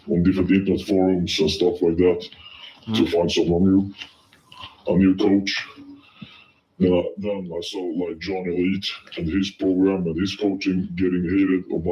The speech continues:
Speaker 1: everybody.
Speaker 2: Oh yeah, at the time there was, like, the London student was getting, like, so many fuck buddies in a row. Everyone was just getting jealous.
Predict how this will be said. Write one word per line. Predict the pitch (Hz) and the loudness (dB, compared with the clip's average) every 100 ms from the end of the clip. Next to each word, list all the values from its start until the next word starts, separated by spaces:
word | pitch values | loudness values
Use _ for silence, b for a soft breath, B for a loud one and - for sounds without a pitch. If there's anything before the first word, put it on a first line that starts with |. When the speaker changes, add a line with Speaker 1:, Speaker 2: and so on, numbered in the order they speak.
| 90 | -2
Speaker 1:
everybody. | 92 95 87 90 98 98 B B B B B | 0 0 0 0 0 -2 B B B B B
Speaker 2:
Oh | 151 | 4
yeah, | 160 151 | 8 8
at | 127 | 6
the | 131 | 0
time | - 170 131 123 | 2 2 2 0
there | 135 143 | 0 2
was, | 123 | 4
like, | 123 120 _ _ _ 139 | 2 2 _ _ _ -4
the | 127 120 | 2 4
London | 123 139 151 | 4 4 4
student | 143 - 147 165 113 | 0 -2 -2 0 -4
was | 123 107 | -6 -2
getting, | 117 120 123 120 b b _ - | -2 0 -2 -4 b b _ -4
like, | 120 107 110 | 2 2 2
so | - 135 | 0 4
many | 127 127 | 8 6
fuck | 117 120 - | 6 2 2
buddies | 123 120 131 | 2 4 4
in | 110 | 4
a | 107 98 | 2 2
row. | 104 139 | 2 2
Everyone | 117 117 127 117 110 | 2 4 4 6 4
was | 101 - | 2 -2
just | 101 | -2
getting | 110 104 95 | 0 -2 -2
jealous. | 104 104 92 - | -4 -4 -6 -14